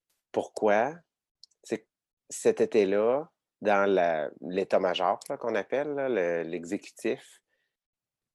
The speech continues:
l-, les gens qui étaient dans l'exécutif, c'était pas des gens qui étaient dans des corps des cadets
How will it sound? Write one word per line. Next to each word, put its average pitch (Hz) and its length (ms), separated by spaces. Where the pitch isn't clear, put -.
l-, 101 280
les 104 240
gens 123 340
qui - 160
étaient 101 180
dans 104 120
l'exécutif, 95 840
c'était - 240
pas 123 140
des 110 140
gens 117 140
qui 101 120
étaient 101 160
dans 92 140
des 85 120
corps 87 200
des 85 100
cadets 82 400